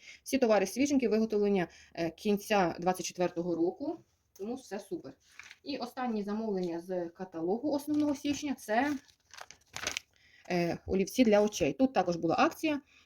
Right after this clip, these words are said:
Якщо один, то сто шістдесят дев'ять гривень, ось ціна є. Якщо три, то за сто дев'ятнадцять кожен з даних сторіночок, а саме сто вісімдесят вісім, сто дев'яносто шість.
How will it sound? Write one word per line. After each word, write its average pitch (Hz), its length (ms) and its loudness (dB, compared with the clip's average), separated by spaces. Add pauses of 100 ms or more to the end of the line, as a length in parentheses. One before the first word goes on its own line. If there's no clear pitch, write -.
Якщо 196 280 6
один, 240 300 8
то 190 380 2
сто - 180 -6
шістдесят 170 420 -4
дев'ять 269 320 4
гривень, 311 380 4
ось 277 220 -2
ціна 285 280 0
є. 269 180 6 (260)
Якщо 190 420 4
три, 285 380 4 (320)
то 202 140 2
за 190 100 4
сто 190 140 -4
дев'ятнадцять 190 600 0
кожен 156 460 2 (120)
з 165 300 0
даних 170 260 2
сторіночок, 262 440 0
а - 20 -6
саме 196 220 -2
сто 185 120 -4
вісімдесят 170 440 -2
вісім, 247 260 2
сто 202 120 -4
дев'яносто 185 400 0
шість. - 320 -10